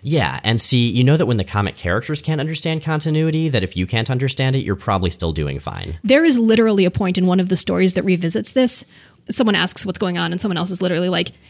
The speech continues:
Speaker 2: "You know what? Let's just not worry about that and deal with it. It, we're, we're never gonna be able to understand this."
Speaker 1: Mm-hmm. If you have a cool plot line,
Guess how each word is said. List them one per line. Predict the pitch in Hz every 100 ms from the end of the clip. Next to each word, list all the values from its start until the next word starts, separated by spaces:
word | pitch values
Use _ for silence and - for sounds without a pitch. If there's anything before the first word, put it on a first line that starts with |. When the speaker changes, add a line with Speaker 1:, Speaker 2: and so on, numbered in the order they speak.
| _
Speaker 2:
"You | 240 233
know | 214
what? | 208 190 240
Let's | 254 -
just | 202 185
not | 175
worry | 175 165
about | 156 156 147
that | 143
and | 151
deal | 117 156
with | 160 170
it. | -
It, | - -
we're, | 185 170
we're | 190 180
never | 170 -
gonna | 160 151
be |
able | 151 156
to | -
understand | - - - -
this." | - -
Speaker 1:
Mm-hmm. | 110 117 120 - - _
If | - -
you |
have | 220
a | 190
cool | - 117
plot | 90 90 -
line, | 151 170